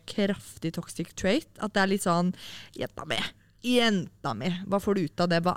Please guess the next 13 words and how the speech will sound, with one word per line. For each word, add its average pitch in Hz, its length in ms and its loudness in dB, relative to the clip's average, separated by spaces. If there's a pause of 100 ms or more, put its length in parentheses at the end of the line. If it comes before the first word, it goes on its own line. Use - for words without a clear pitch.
(120)
er 156 220 0 (120)
gærent 156 380 0
med 165 100 2
deg?" 180 120 2
Nei, 262 160 4
du, 277 160 4
det 294 140 4
vet 185 200 4
jeg 170 180 2
ikke, 320 120 0 (140)
men 254 120 0
det 262 100 6
hjelper. - 400 0